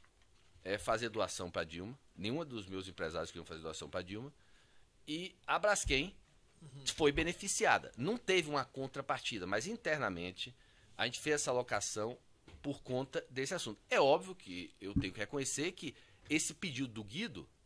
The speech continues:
Speaker 1: apesar de não ter uma vinculação direta como foi o, o, o refis da crise, ele veio no mesmo momento que tava se discutindo essa questão do, do reiki, que foi o, é, é um benefício tributário.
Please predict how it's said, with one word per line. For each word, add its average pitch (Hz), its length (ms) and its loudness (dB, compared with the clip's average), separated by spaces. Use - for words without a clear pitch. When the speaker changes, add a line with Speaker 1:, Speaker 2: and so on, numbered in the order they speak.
Speaker 1:
apesar 127 400 2
de 139 80 -2
não 131 100 -2
ter 113 340 -2
uma 117 140 -2
vinculação 110 480 0
direta 90 320 -2
como 107 180 -12
foi 95 260 -8
o, 92 200 -10
o, 85 320 -10
o 95 60 -14
refis 92 360 -8
da 82 120 -6
crise, 127 480 -10
ele 165 240 -4
veio 160 280 -2
no 202 100 -4
mesmo 175 200 -2
momento 196 680 0
que - 80 -16
tava 127 300 2
se - 140 -8
discutindo 147 500 -6
essa 170 160 -4
questão 156 560 -4
do, 143 340 -6
do - 140 -6
reiki, 135 400 2
que 95 100 -10
foi 107 260 0
o, 98 280 -4
é, 95 260 2
é 98 80 -2
um 104 80 -4
benefício 110 400 -6
tributário. 120 500 -6